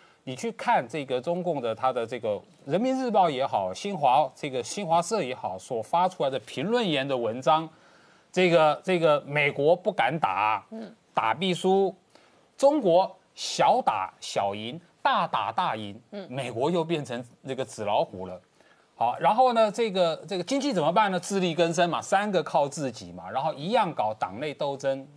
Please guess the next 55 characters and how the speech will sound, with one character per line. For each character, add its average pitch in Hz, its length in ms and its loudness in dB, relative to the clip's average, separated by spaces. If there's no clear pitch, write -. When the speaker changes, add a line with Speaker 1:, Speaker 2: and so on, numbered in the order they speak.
Speaker 1:
跟 139 200 -4
这 143 100 -8
个 120 80 -8
整 113 200 -8
风 139 220 -4
运 131 260 -6
动。 147 200 2
但 269 200 0
我 120 260 0
认 226 320 2
为 131 360 -4
这 156 140 -6
个 131 120 -8
习 175 180 -10
近 208 160 -8
平 123 220 -12
跟 139 140 -6
毛 123 160 -4
泽 131 120 -10
东 131 220 -4
哦， 113 80 -6
他 170 200 -6
有， 104 280 -6
他 - 140 -6
至 254 200 -10
少 - 180 -6
有 98 120 -12
三 151 320 -4
个 131 100 -4
很 90 220 -12
大 113 180 -4
的 107 80 -10
不 120 240 -12
一 117 40 -10
样 113 120 -8
的 104 60 -12
地 117 160 -12
方。 117 240 -10
第 220 320 -2
一 202 40 0
个， 156 240 2
没 160 160 2
有 139 120 2
战 135 240 2
略， 113 220 -2
习 180 200 -2
近 240 200 -2
平 131 160 -8
没 135 340 -2
有 180 220 -4
战 113 280 0
略， 101 200 -10
他 262 160 0
已 240 60 2
经， 233 240 -2